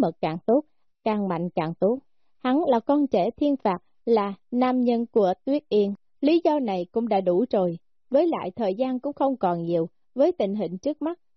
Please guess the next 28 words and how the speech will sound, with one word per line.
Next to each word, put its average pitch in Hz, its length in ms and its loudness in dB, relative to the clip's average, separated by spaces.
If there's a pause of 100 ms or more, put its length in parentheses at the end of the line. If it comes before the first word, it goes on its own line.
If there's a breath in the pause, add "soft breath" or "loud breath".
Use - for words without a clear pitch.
Thiên 320 160 0
Phạt - 260 -2
Xâm 254 160 0
Lâm 247 220 0
có 269 140 0
nhân 285 280 2
vật 202 240 0
như 254 180 -2
quân 254 240 0
Mạc 160 220 -6
Tà 170 80 -2 (160)
trấn 247 220 -2
thủ, 180 240 0 (260)
vậy 202 180 0
là 202 140 0
đủ 185 280 2
rồi. 165 220 0 (440)
Ít 302 180 2
nhất 320 200 -4 (240)
là 226 380 0
trong 254 220 0
lúc 311 240 0
này, 175 240 -2 (260)
quân 330 220 2
Mạc 247 200 -2
Tà 226 200 -2
trước 330 360 -2
mắt 311 180 -2